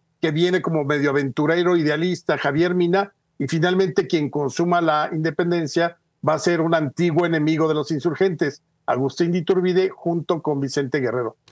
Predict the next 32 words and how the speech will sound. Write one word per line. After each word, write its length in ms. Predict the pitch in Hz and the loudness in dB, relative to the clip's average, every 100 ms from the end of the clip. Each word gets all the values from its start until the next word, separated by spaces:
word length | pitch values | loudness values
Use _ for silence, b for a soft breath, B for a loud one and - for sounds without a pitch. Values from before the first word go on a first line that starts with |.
| b b | b b
Y 80 | |
solo 280 | - 214 226 208 | 0 2 2 2
un 120 | 202 | 2
dato 280 | 208 208 170 | 2 0 0
curioso, 480 | 175 190 - - _ _ _ - | 2 2 0 -6 _ _ _ -10
José, 340 | 143 156 143 - | -6 -4 -4 -2
eh, 380 | 139 135 139 - _ _ _ _ _ _ _ - | 0 2 0 -6 _ _ _ _ _ _ _ -10
la 440 | 175 165 165 - - | -2 0 0 -4 -2
Guerra 320 | 160 220 240 | 0 2 2
de 100 | 226 | 2
Independencia 600 | 190 147 170 185 196 202 | 0 0 0 0 2 0
de 100 | 185 | 0
México 440 | 185 196 160 202 | 0 -4 0 0
es 80 | 196 | 2
la 140 | 202 | 2
única 640 | 185 208 220 220 220 220 220 | 2 2 0 0 0 0 -4
que, 340 | - 190 220 220 _ _ _ _ - | 0 2 2 -2 _ _ _ _ -8
cuando 220 | 160 156 | -6 -2
la 120 | 156 | -4
comparas 520 | 165 160 190 202 202 | -4 -2 0 2 0
con 140 | 190 165 | -2 -4
el 120 | 147 | -2
resto 280 | 170 180 190 | -2 -2 0
de 60 | |
las 180 | 175 165 | 0 0
independencias, 720 | 170 170 175 170 156 180 180 _ _ _ _ - | -2 -2 -2 -2 -2 -2 -4 _ _ _ _ -2
era 200 | 190 208 | 2 4
la 160 | 202 | 2
única 340 | 190 208 - 202 | 2 0 0 0
que 160 | 185 | 0
contó 460 | - 160 143 190 175 | -2 -4 0 -2 0
con 360 | 180 185 196 | 0 0 0